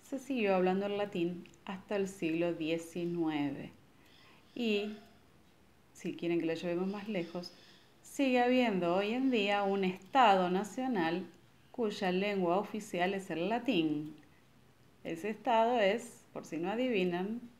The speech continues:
un Estado que no tiene población nativa. Nadie nace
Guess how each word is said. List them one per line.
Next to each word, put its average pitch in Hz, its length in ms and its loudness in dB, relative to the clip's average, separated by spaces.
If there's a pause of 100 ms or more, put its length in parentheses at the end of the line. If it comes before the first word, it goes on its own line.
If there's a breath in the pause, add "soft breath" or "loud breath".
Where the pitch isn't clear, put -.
(360 soft breath)
un 214 120 -6
Estado 202 640 2 (580 loud breath)
que 226 120 -6
no 233 160 -2
tiene 208 240 -2
población 165 640 0
nativa. 147 580 -2
Nadie 175 360 0
nace 175 540 -2